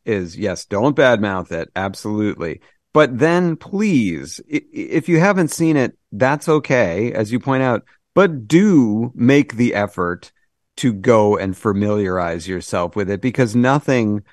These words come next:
is more infuriating. And it still happens, you know,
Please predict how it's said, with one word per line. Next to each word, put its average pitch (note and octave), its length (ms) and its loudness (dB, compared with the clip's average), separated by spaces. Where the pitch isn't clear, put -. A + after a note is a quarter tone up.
is A#2+ 160 -4
more A#2+ 220 4
infuriating. A2 640 0
And A#2 80 2
it A#2 100 -4
still F#3 300 0
happens, A2 580 -2
you A2 100 -2
know, F2+ 360 -4